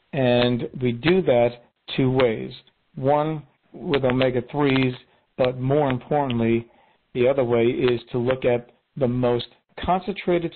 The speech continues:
source of phytocannabinoids that can support our endocannabinoid system, and that is hemp. So in order to support the endocannabinoid system, we must talk about hemp,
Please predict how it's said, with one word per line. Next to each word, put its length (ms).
source 260
of 200
phytocannabinoids 1000
that 160
can 200
support 380
our 160
endocannabinoid 640
system, 340
and 160
that 200
is 220
hemp. 400
So 440
in 160
order 200
to 220
support 540
the 80
endocannabinoid 840
system, 440
we 140
must 220
talk 200
about 280
hemp, 360